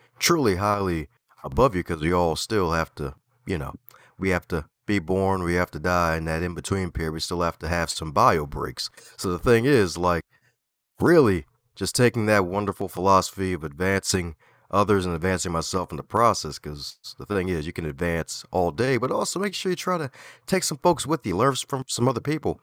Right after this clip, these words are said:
And that's the other reason why my podcast was born, because my first ever book, Going North, Tips and Techniques to Advance Yourself, published October twenty sixteen. It was written on a dare when I was networking at a Toastmasters conference.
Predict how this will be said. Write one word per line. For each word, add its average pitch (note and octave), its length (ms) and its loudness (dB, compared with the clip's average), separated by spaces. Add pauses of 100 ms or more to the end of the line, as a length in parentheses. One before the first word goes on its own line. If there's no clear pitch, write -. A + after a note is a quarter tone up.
(420)
And G#2+ 220 2
that's C#3 180 2
the B2+ 160 4
other C3 100 4
reason A2 320 2
why A#2 180 6
my A2+ 180 4
podcast A2 640 4
was E2+ 100 -4
born, A#2+ 340 2
because F2 380 -4
my D#2+ 240 -2
first A2+ 340 0
ever G2+ 160 0
book, F#2 320 0 (120)
Going F#2+ 280 0
North, G#2 360 -2
Tips - 260 -6
and F2 100 -8
Techniques G2+ 400 -2
to F2+ 80 -4
Advance G#2 300 -2
Yourself, D#2 420 -6 (500)
published G2 380 4
October F#2 480 2
twenty F#2+ 280 -2
sixteen. G#2 500 -2
It D#2 80 -2
was C#2+ 160 -6
written F#2+ 240 -4
on G2 140 -2
a F2+ 80 -2
dare F#2 420 0 (320)
when E2+ 140 -4
I F#2 80 6
was F2 160 2
networking G2 540 0
at F2+ 100 0
a - 20 -2
Toastmasters G2 680 -2
conference. - 600 -8